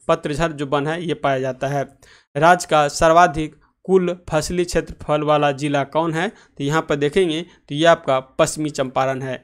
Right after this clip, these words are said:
यहाँ पे सी इसका आंसर हो जाएगा। नेक्स्ट देखते हैं, जनगणना दो हज़ार ग्यारह के आधार पर सर्व भारत की तुलना में बिहार की जनसंख्या दशक की वृद्धि दर कितना था, यानी देखेंगे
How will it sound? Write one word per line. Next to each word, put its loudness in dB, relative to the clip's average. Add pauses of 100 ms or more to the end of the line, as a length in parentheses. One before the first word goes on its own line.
यहाँ -6
पे -8
सी -6
इसका -6
आंसर -6
हो -2
जाएगा। 0 (1600)
नेक्स्ट -2
देखते 0
हैं, 2
जनगणना 2
दो -4
हज़ार 4
ग्यारह 4
के -4
आधार 4
पर 0 (320)
सर्व 4 (120)
भारत 0
की -8 (280)
तुलना 0
में -2
बिहार 0
की -10
जनसंख्या -6 (300)
दशक -2
की -4
वृद्धि -2
दर -2
कितना -4
था, -2 (280)
यानी 0
देखेंगे -2